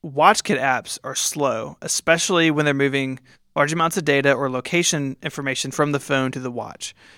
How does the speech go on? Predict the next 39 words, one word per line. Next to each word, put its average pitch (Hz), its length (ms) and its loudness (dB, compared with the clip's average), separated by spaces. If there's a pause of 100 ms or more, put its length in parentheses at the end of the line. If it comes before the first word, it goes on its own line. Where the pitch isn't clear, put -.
(280)
So 139 180 2
to - 260 -4
recap, 151 680 0 (520)
you 147 80 -6
know, 135 100 -2
these 165 180 2
apps, 151 500 6
you 147 140 -6
know, 127 240 0 (280)
on 160 60 -6
the 151 80 0
twenty-fourth, 170 500 4
you 143 220 0
unbox 151 480 4
your 151 80 -2
watch 139 380 4
and 139 180 -6
you 131 160 -2
put 143 260 -2
Evernote 135 400 0
and 135 120 -4
Overcast 131 500 -4
on 135 160 -4
it. 131 160 -8 (380)
Well, - 140 0
th-, - 100 -2
those 202 180 4
aren't 202 240 8 (240)
real 147 300 6
apps. 131 280 4
They're 151 120 0
projections 147 640 2
from 147 200 0
the 135 120 0
iPhone 135 600 2
over 131 280 -4
Bluetooth 147 680 0
and 135 120 -2
Wi-Fi 127 720 0